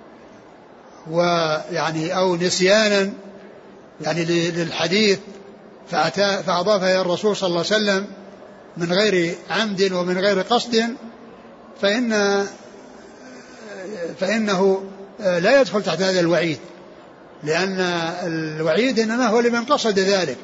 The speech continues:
وأما من تعمد، ومن تعمد ذلك. أما من حصل منه يعني شيء عن طريق الوهم أو عن طريق الخطأ فإن هذا لا يدخل تحت هذا الوعيد،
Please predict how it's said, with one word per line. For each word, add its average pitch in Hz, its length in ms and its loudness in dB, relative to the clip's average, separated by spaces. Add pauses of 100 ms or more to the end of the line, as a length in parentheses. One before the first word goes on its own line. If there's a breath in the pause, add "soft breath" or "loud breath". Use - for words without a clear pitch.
(600 loud breath)
وأما 233 280 0
من 226 140 0
تعمد، 233 600 2
ومن 214 220 0
تعمد 196 400 0
ذلك. 175 420 0 (600)
أما 233 340 2
من 196 200 0
حصل 190 400 0
منه 175 380 0 (480)
يعني 165 300 -2
شيء 190 480 2 (460)
عن 170 160 -4
طريق 196 360 0
الوهم 180 480 4 (400)
أو 180 80 2
عن 175 160 0
طريق 190 280 0
الخطأ 190 500 0 (520)
فإن 240 240 2
هذا 247 260 4
لا 285 160 6
يدخل 214 180 0
تحت 170 200 -2
هذا 185 200 2
الوعيد، 165 360 0